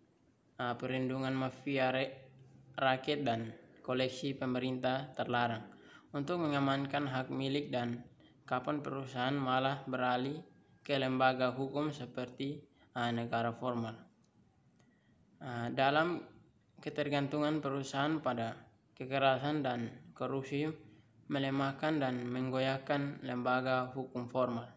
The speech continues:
Pemanfaatan, ah, pengadilan dan hukum oleh perusahaan, penegakan hukum, di sisi lain,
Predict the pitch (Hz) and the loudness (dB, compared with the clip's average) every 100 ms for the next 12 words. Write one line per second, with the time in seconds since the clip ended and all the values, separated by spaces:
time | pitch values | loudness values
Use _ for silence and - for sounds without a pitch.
0 | - - 131 131 135 139 135 135 - 147 | -16 -6 -4 -2 -2 2 4 4 2 -2
1 | 160 165 - - - _ - 131 123 123 | -2 -8 -18 -20 -20 _ -6 -2 -2 -4
2 | 123 - _ _ _ _ _ _ _ - | -10 -16 _ _ _ _ _ _ _ -20
3 | - - - - - - - _ - - | -20 -20 -20 -20 -20 -20 -20 _ -20 -20
4 | - - 139 139 139 143 147 156 151 131 | -16 -4 -2 2 2 4 6 6 4 2
5 | 123 123 131 127 147 156 135 123 120 120 | 2 -2 -6 0 0 2 2 0 0 -2
6 | - 127 123 135 135 139 160 170 - - | -2 -2 0 4 6 6 2 -6 -14 -20
7 | _ - - - _ _ - 127 131 135 | _ -20 -20 -20 _ _ -4 0 0 0
8 | 131 135 139 139 151 165 165 - - 135 | 0 0 0 -2 0 -2 -4 -12 -12 -8
9 | 127 143 135 143 143 151 170 | -6 -6 -2 4 6 6 2